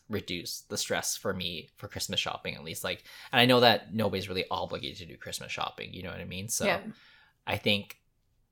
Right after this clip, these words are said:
Speaker 1: I really took that in consideration for twenty twenty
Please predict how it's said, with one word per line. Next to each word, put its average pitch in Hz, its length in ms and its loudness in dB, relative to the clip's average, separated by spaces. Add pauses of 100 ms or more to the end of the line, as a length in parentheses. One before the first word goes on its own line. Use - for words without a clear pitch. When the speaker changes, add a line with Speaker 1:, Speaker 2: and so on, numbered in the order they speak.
(160)
Speaker 1:
I 117 60 4
really 107 180 2
took - 220 -2
that 92 160 0
in 92 100 -8
consideration 87 720 -4 (720)
for 110 100 -2
twenty 95 240 -4
twenty 87 460 -8